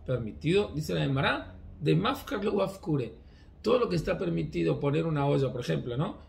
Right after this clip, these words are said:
En el fuego es porque yo hago efker la olla. Si la olla sigue siendo mía en Shabbat, es un problema para Bet Shammai, porque tu olla está trabajando en Shabbat. Dice la Gemara. Ahora vamos a ver si realmente quedó así la halajá o no. Dice la Gemara.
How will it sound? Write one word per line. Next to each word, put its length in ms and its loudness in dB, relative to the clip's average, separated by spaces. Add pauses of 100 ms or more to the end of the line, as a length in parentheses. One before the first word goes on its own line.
(160)
En 140 2
el 140 0
fuego 240 0
es 80 0
porque 240 -2
yo 140 0
hago 140 2
efker 380 -2
la 140 0
olla. 240 -4
Si 160 -6
la 100 0
olla 160 -2
sigue 240 -2
siendo 320 -2
mía 160 0
en 80 0
Shabbat, 640 -4 (320)
es 140 -10
un 60 0
problema 380 0
para 140 0
Bet 160 -2
Shammai, 260 -6
porque 200 -8
tu 120 -4
olla 160 -2
está 160 -6
trabajando 420 -4
en 60 0
Shabbat. 380 -2 (1120)
Dice 240 0
la 80 6
Gemara. 400 2 (1500)
Ahora 160 4
vamos 260 2
a 60 2
ver 380 2
si 180 -6
realmente 680 -2
quedó 240 -2
así 240 -2
la 120 -2
halajá 280 -6
o 140 -4
no. 120 -14
Dice 200 -6
la 80 0
Gemara. 260 -6